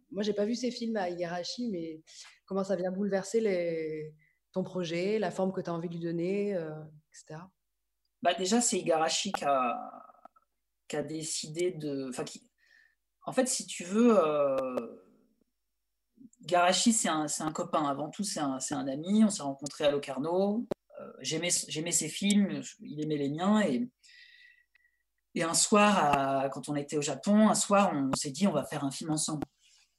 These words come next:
Speaker 2: Mais tu vois, il était trois heures du matin. Euh... On n'était pas, euh, frais, frais. Et, et, euh, et on a balancé ça un peu comme ça, tu vois.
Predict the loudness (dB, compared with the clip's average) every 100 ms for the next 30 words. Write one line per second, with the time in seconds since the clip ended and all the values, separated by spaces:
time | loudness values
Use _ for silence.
0 | _ _ _ -10 -8 0 2 4 2 -4
1 | 0 4 4 2 2 2 4 6 8 8
2 | 6 4 0 -2 -4 -6 -14 _ _ -20
3 | _ _ _ -8 -4 -4 -4 -6 2 6
4 | 8 6 2 0 0 0 2 6 8 6
5 | 4 2 -2 -4 -4 -6 -6 -4 -4 -4
6 | -6 -6 -6 -4 -2 0 0 0 2 4
7 | 4 2 2 4 4 2 2 0 0